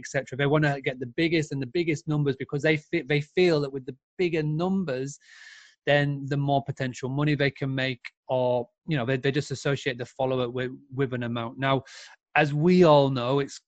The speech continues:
quality over quantity. But then there are people here who w-, who look at Instagram and look at sort of social media, and they, they look at the big numbers, and then they get presented with opportunities where they can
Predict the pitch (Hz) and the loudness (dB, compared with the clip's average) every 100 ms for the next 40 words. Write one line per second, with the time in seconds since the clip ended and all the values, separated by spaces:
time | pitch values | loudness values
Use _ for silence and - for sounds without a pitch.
0 | - - 143 143 143 143 143 147 _ _ | -20 0 2 2 2 0 -2 -4 _ _
1 | - 127 131 123 123 120 - _ _ - | -6 -2 0 0 0 -2 -10 _ _ -2
2 | 127 127 135 - 131 120 - - _ - | -2 -2 -10 -10 -12 -12 -20 -20 _ -6
3 | 135 147 147 - 156 151 175 185 151 160 | 0 2 2 0 2 4 6 4 2 -2
4 | 151 143 135 117 147 120 147 190 _ _ | -2 -4 -4 -2 0 0 0 -4 _ _
5 | - 120 139 135 135 151 - 139 156 _ | -8 -2 2 2 0 -4 -6 -6 -6 _
6 | _ _ _ - - _ - - 156 160 | _ _ _ -20 -20 _ -8 0 4 4
7 | 175 185 147 - _ 151 131 131 127 135 | 2 0 -2 -4 _ -6 -4 -4 -2 0
8 | 135 131 147 151 139 - - - 127 - | 0 0 -2 -2 -6 -8 -12 -6 -6 -2
9 | 135 123 127 123 123 127 127 127 131 123 | -4 -4 -6 -6 -6 -6 -6 -6 -4 -6
10 | - 127 135 147 147 127 120 _ _ 143 | -4 -2 -2 -4 -8 -8 -10 _ _ -4
11 | 123 131 131 127 139 135 143 156 151 139 | -2 -6 -4 -4 -4 -2 2 2 2 -2
12 | - 131 135 135 - 135 117 123 123 - | -4 -2 -2 -2 -4 -6 -4 -4 -4 -6
13 | 120 139 127 123 123 120 120 - 120 117 | -10 -8 -8 -6 -6 -6 -6 -10 -14 -14